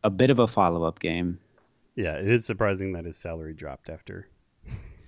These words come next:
Speaker 1: Yeah, so
Speaker 2: He,
Speaker 1: he's at
Speaker 2: so
Speaker 1: forty-three.
Speaker 2: that shows you how little usage he had in game one. I can't imagine starting, and that was one of the things I was, when we were watching the game, I was looking at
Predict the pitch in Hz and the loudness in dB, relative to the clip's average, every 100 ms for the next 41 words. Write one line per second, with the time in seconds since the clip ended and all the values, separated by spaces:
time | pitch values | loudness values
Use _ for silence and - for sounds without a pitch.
0 | - _ _ _ - 135 98 - 131 120 | -20 _ _ _ 4 6 6 6 6 8
1 | 127 131 127 - 135 123 _ 117 98 82 | 6 6 2 0 0 0 _ -4 -4 -4
2 | - _ 107 123 127 - 120 110 98 98 | -14 _ -2 -2 -2 -2 -2 -2 -4 -4
3 | 95 98 101 98 95 90 - 80 - 80 | -4 -4 -2 -2 -4 -8 -10 -14 -14 -14
4 | 80 73 62 - _ - 85 78 73 67 | -12 -12 -14 -20 _ -14 -12 -10 -12 -12
5 | 65 - _ _ - 95 - 175 170 123 | -16 -18 _ _ -12 -10 0 2 2 0
6 | 95 92 98 98 90 82 76 - 92 92 | -4 -6 -6 -6 -8 -14 -14 -10 -8 -6
7 | 92 90 - _ _ _ _ 107 110 117 | -8 -10 -14 _ _ _ _ -4 -2 -2
8 | 113 107 98 98 95 90 85 90 - 101 | -4 -4 -4 -4 -6 -4 -6 -8 -10 -6
9 | 90 85 85 87 - 87 78 87 92 85 | -4 -4 -4 -6 -8 -12 -10 -10 -10 -14
10 | 82 95 85 85 80 73 | -16 -18 -16 -16 -16 -20